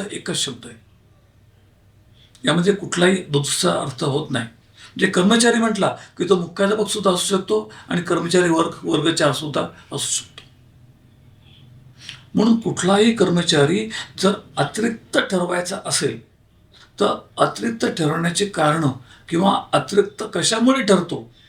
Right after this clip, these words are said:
याबद्दलचं काहीतरी लिखाण, महत्त्वाचं लिखाण या नियमात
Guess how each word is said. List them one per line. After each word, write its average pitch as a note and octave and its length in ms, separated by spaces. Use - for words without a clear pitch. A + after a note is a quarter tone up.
याबद्दलचं G3 720
काहीतरी F3 540
लिखाण, C#3 300
महत्त्वाचं F3 500
लिखाण B2 280
या D3+ 160
नियमात C#3+ 360